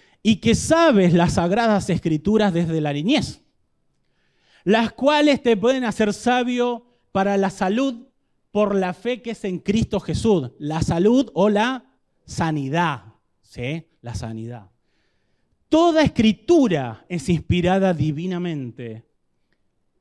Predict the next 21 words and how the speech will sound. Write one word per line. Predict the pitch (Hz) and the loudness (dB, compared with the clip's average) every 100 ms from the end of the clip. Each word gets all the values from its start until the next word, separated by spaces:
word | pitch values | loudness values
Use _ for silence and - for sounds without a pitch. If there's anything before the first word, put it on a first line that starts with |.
| _ _ _ _ | _ _ _ _
y | 196 233 | 0 0
es | - 254 | 0 0
útil | 269 262 233 | 0 0 -6
para | 202 185 | -4 -6
enseñar, | 175 - 139 151 135 98 87 _ _ _ _ _ _ _ _ _ - | -6 -8 -2 0 0 -4 -12 _ _ _ _ _ _ _ _ _ -4
para | 165 190 | -2 0
redarguir, | 170 165 143 131 127 160 123 98 92 _ _ _ | 0 0 0 -2 -2 -2 -4 -8 -20 _ _ _
para | - 180 175 170 | -2 0 0 0
corregir, | 170 160 156 - 196 160 104 - _ _ _ _ _ | -2 0 -4 -4 -4 -4 -6 -18 _ _ _ _ _
para | - 294 294 277 | -2 0 2 0
instituir | 254 - - 220 185 208 240 269 170 135 | 0 -2 -6 -4 -2 -2 2 2 2 -2
en | 151 | -8
justicia, | 135 143 - 147 127 - 107 95 _ _ _ _ - | -8 -10 -10 -12 -14 -12 -14 -14 _ _ _ _ -4
para | 151 151 | -2 -2
que | - 143 | -2 -2
el | 160 | 0
hombre | 214 226 220 190 | 0 0 0 0
de | 165 | -2
Dios | 147 185 196 202 - _ | -2 0 0 -2 -6 _
sea", | - - 175 190 - | -18 -6 -4 -4 -6
¿qué? | 196 269 - | -6 -8 -10